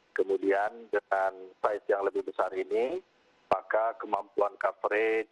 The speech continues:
kemampuan untuk, eh, melayani masyarakat menjadi lebih luas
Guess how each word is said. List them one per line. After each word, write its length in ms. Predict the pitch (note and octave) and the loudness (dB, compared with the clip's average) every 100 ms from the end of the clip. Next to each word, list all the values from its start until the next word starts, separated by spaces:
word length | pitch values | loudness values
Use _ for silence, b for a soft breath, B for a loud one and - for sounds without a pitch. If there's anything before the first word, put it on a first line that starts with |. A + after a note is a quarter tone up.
| - | -12
kemampuan 560 | - G2+ G2+ G2 G#2 G2+ - | -8 -4 -4 -2 -2 -2 -4
untuk, 640 | F#2+ - G2 F#2+ F#2+ F#2 - | -14 -6 0 2 2 0 -2
eh, 180 | F#2+ F#2 | -2 0
melayani 800 | F#2 F#2 F#2+ F#2+ F#2+ F#2+ F#2+ F#2+ F#2+ _ _ _ _ | -2 -2 0 -2 -2 -4 -4 -4 -6 _ _ _ _
masyarakat 800 | G2+ - F#2+ F#2+ - G#2+ A2+ - | -2 0 0 0 0 0 0 -6
menjadi 320 | G2 F#2+ F#2 | -4 -2 0
lebih 480 | F#2+ F2+ F#2+ F2+ F#2 | 0 -2 0 0 2
luas 220 | F#2+ F#2 | 2 0